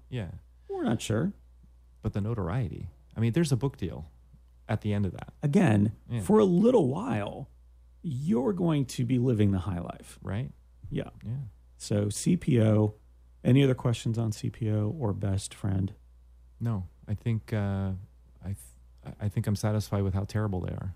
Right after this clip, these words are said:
Speaker 2: Okay.
Speaker 1: Yeah.
Speaker 2: Well, you have these two meals. I'm
Speaker 1: Okay.
Speaker 2: not gonna say wonderful meals, but
Speaker 1: Yeah.
Speaker 2: meals set before you.
Speaker 1: Mm-hmm.
Speaker 2: You have to choose one. I mean, they're both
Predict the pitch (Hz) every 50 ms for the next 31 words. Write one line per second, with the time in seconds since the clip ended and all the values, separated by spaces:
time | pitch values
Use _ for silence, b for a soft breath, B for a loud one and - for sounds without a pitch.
0 | - - 156 165 - - 262 214 110 - 135 120 117 123 131 147 151 156 147 139
1 | 123 - - - - 175 180 - 208 202 226 240 - - - - 147 156 160 147
2 | 139 135 135 160 180 - - - - - - - - - 131 139 151 147 147 135
3 | 156 143 123 127 127 127 131 - - 127 110 107 104 104 113 156 165 - - -
4 | 127 113 92 135 135 131 117 117 117 117 120 - - - - 120 110 - - 110
5 | - - 120 104 104 104 101 101 104 117 120 - - 110 110 107 113 113 120 -
6 | - 202 196 208 - 170 - - 180 220 202 - - 101 - - - 120 127 131
7 | 123 123 127 127 117 117 120 135 147 151 151 - - - -